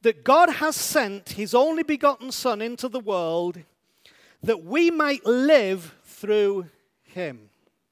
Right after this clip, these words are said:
See, the tyranny of the shoulds makes you always have to live life through you.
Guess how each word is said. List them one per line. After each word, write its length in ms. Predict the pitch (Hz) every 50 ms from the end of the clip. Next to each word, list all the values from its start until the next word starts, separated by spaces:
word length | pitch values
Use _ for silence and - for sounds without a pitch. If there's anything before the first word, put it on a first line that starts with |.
| _ _ _ _ _ _ _ _ _ _ _ _
See, 180 | - - 269
the 120 | 285 240 269
tyranny 480 | - - - 403 403 392 370 359 349
of 160 | 339 311 269 233
the 80 | 277
shoulds 880 | 247 - - - 370 311 247 202 165 160 165 175 233 240 - - - - - _ _ _ _ _ _ _ _ _ _ _ _ _ _ _ _ _
makes 380 | - 214 277 311 294 - - 294
you 140 | 285 277 277
always 320 | 302 339 349 349 302 -
have 240 | 311 302 269 - -
to 100 | 277 277
live 240 | 269 285 302 247 208
life 500 | 277 294 277 247 220 202 190 - - -
through 280 | - 220 240 233 220
you. 520 | 202 190 240 254 233 185 151 131 123 135